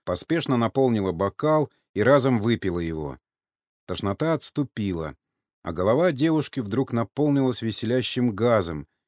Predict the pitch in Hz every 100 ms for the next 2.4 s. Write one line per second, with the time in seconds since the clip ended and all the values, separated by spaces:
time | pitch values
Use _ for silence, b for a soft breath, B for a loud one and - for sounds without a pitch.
0 | _ - 87 135 165 127 123 131 143 123
1 | 113 107 110 92 127 139 117 110 - 113
2 | 98 80 -